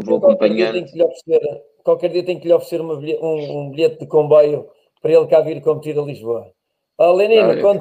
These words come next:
Speaker 1: força.
Speaker 2: for, quando for o meeting, quando for o meeting de Lisboa, hã, tens bilhete de comboio, a gente quer te ver aqui, <laughs> a gente quer ver,
Speaker 1: Acho que
Speaker 2: te ver
Speaker 1: sim,
Speaker 2: aqui. Se a gente,
Speaker 1: acho muito
Speaker 2: se a
Speaker 1: bem.
Speaker 2: gente não tiver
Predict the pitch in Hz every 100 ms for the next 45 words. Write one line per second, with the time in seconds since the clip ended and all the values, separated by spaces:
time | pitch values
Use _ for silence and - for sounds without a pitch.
0 | - 214 196 196 196 196 - 220 196 214
1 | 190 190 165 - _ _ _ - 196 165
2 | 196 196 196 202 196 180 180 151 147 208
3 | 220 220 - - _ _ _ 170 196 214
4 | - _ _ - 196 156 190 214 - 185
5 | 180 202 208 208 175 190 147 - 190 180
6 | 196 190 190 180 202 185 - - 151 -
7 | _ _ _ 170 175 208 180 202 196 185
8 | 196 - 165 143 104 - 104 117 190 117
9 | 113 - 123 120 120 117 104 247 - 262
10 | - 233